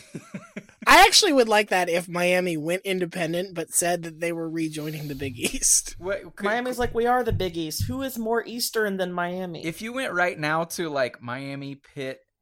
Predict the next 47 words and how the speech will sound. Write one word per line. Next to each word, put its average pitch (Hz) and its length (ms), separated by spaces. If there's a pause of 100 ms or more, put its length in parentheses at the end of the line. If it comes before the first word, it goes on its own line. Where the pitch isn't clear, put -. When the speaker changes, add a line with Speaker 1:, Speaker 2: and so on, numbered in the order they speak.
(120)
Speaker 1:
Syracuse, 135 1160
Louisville, 123 920
West 120 400
Virginia, 117 680 (100)
Speaker 2:
Boston 185 360
Speaker 1:
and 170 60
say, - 80
"Hey," - 20
Speaker 2:
College. 143 560 (220)
Speaker 1:
yeah, 95 320
like, 90 180
"Hey, 110 140
fellas, 87 320
we 101 80
wanna 98 160
get 104 160
the 95 80
band 104 240
back 107 180
together." 127 300
<laughs> - 180
Speaker 3:
Ken. 190 540 (460)
Speaker 1:
Don't 208 160
they 208 120
Speaker 3:
Who 190 80
Speaker 1:
all 196 120
Speaker 3:
says 196 120
Speaker 1:
say, 190 80
like, 180 200
Speaker 3:
no? 165 200 (140)
Speaker 1:
"You 117 100
know 131 160
what? 131 200
Yeah, 117 220
that 123 140
was 123 100
a 123 60
lot 113 240
more 113 160
fun 107 360
sometimes 107 560
winning 104 300
a 104 80
li-," 110 100 (160)
I, 127 160 (100)
I - 20
guess 214 240